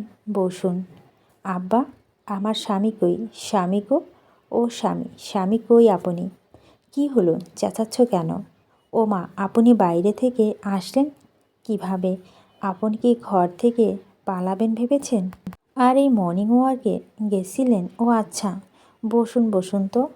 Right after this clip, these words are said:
আমার দেবরজি কই? এই যে আমি ভাবি, আসো, আসো ভাই, তোমার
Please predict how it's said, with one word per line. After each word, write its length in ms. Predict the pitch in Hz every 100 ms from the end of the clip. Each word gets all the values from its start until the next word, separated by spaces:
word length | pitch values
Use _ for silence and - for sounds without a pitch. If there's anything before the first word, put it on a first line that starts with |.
| _ _ 202
আমার 220 | 190 208 240 _ _ _ -
দেবরজি 580 | 208 202 220 220 - 226
কই? 280 | - 180 175 - _ -
এই 160 | 226 226
যে 140 | - 302 - _ _ _ _
আমি 240 | 220 220 233 190
ভাবি, 300 | 190 175 180 - _ _ _
আসো, 300 | 196 196 -
আসো 260 | 233 214 202 185
ভাই, 180 | - 175 180 _ _ _ _
তোমার 280 | 208 190